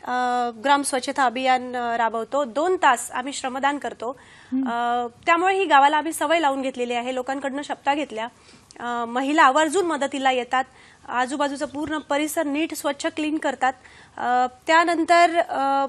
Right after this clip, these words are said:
Speaker 1: अ, पंतप्रधान, अ, श्री मो-, नरेंद्रजी मोदी यांचं जे स्वप्न होतं की, अ, पूर्ण देश, अ, स्वच्छ झाला पाहिजे, तेच, अ, स्वप्न आमचं आहे की आमचं अख्खा गाव स्वच्छ झाला पाहिजे. परिणाम असा आहे की आज आमच्या गावामध्ये, अ, तुम्ही कुठेही फिरा, तुम्हाला प्लास्टिक दिसणार नाही.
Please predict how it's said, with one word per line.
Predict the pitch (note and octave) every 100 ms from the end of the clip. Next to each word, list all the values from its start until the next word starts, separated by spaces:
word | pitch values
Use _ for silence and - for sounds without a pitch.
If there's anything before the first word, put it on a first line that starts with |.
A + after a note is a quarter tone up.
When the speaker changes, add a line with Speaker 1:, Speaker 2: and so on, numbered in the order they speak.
| C4+ -
Speaker 1:
अ, | - A#3+
पंतप्रधान, | A#3 B3+ B3+ D4+ D4 D4 D#4 D#4+
अ, | - C4 C4+
श्री | C#4+
मो-, | C#4 C4
नरेंद्रजी | B3 B3 C4+ C#4+ D4 C#4+
मोदी | C4+ C#4
यांचं | C#4+ C4+ C4 D4 C#4+ C4+ -
जे | A#3+
स्वप्न | D#4+ D4+ C4+
होतं | C#4 C4+ C4+ D4+ - - _ _
की, | C4 C4+ C4
अ, | - A#3
पूर्ण | - D4 D#4+
देश, | A3 D4+ -
अ, | C4+ B3+
स्वच्छ | C4 B3+
झाला | C#4 C4 B3
पाहिजे, | B3+ B3
तेच, | B3 - - G4+ G4+
अ, | D#4
स्वप्न | D4 D4 C4
आमचं | C#4 B3+ B3
आहे | B3+ C4
की | C4+
आमचं | B3+ B3+
अख्खा | C4+ - C#4
गाव | A3 C#4
स्वच्छ | D4 C#4+ D4
झाला | C4+ C4
पाहिजे. | C4 B3+ D4 D4 - - - _
परिणाम | D#4+ F4+ F#4 F#4
असा | D#4 - E4+
आहे | B3+ E4+ - - _ -
की | D#4
आज | C#4+ E4+
आमच्या | F4 E4 D#4+
गावामध्ये, | D#4 D4+ D4 D4 D#4+ F4 - _ _
अ, | - A#3+ A#3+ B3
तुम्ही | - D#4
कुठेही | - D#4 F4+ G4
फिरा, | D#4+ C4
तुम्हाला | B3+ C4+ C#4
प्लास्टिक | C4+ C4 - D4+
दिसणार | C4+ - C4 A#3+
नाही. | A#3+